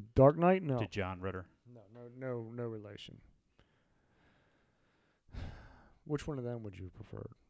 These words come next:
Speaker 1: Three's a Company. Suzanne Summers or whoever that was.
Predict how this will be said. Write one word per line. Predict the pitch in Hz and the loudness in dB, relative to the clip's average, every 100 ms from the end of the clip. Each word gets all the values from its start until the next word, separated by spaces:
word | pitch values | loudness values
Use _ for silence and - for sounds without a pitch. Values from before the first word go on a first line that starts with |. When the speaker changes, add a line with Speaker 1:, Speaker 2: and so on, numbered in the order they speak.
| - | -4
Speaker 1:
Three's | 117 101 | -2 -2
a | |
Company. | - 101 - 101 - _ _ _ _ _ | -6 -10 -10 -14 -16 _ _ _ _ _
Suzanne | - 139 143 143 | -4 2 2 2
Summers | - 135 131 120 | 0 0 0 -2
or | 110 | -2
whoever | 104 113 101 101 | -4 -4 -6 -8
that | 98 | -8
was. | - - - | -10 -12 -16